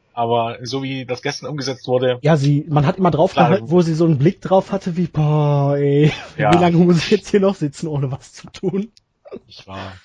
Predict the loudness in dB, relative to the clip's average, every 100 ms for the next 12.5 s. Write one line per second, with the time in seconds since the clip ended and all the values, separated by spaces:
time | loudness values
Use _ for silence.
0 | _ _ -16 -14 -10 -10 -4 0 0 -2
1 | -16 -20 -20 -20 -20 _ _ _ _ _
2 | _ _ _ _ -4 -2 -2 -4 -8 -18
3 | -18 _ _ _ -4 -2 -4 -10 _ _
4 | _ _ _ _ _ _ _ _ _ _
5 | _ -10 -10 -10 -12 -8 -8 -10 -14 -18
6 | -20 -4 0 0 -2 -6 -4 -6 -8 -10
7 | -8 -8 -10 -4 -2 -2 -6 -6 -6 _
8 | _ -8 -8 -4 -2 0 -4 -2 -2 0
9 | -2 -2 0 0 0 -2 0 2 0 0
10 | _ _ _ _ _ _ _ -20 -20 -4
11 | 0 2 4 2 0 -2 -2 -4 -4 -6
12 | -8 -6 -8 -10